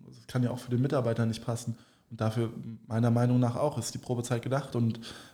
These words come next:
wie du selbst sagst, wenn man da nicht die Konsequenz früh genug zieht, dann leidet das eigene Geschäft und vor allem die eigenen Kunden oder Gäste darunter. Und das ist natürlich absolutes No-Go. Deswegen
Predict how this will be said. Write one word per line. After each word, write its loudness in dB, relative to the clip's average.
wie -8
du 2
selbst 2
sagst, 0
wenn 2
man 6
da 4
nicht 2
die 0
Konsequenz 4
früh 4
genug 4
zieht, 0
dann 4
leidet 4
das -4
eigene 4
Geschäft 2
und -2
vor -2
allem 2
die 2
eigenen 0
Kunden 0
oder 0
Gäste -2
darunter. -2
Und 0
das -2
ist -12
natürlich -2
absolutes -6
No-Go. -2
Deswegen -2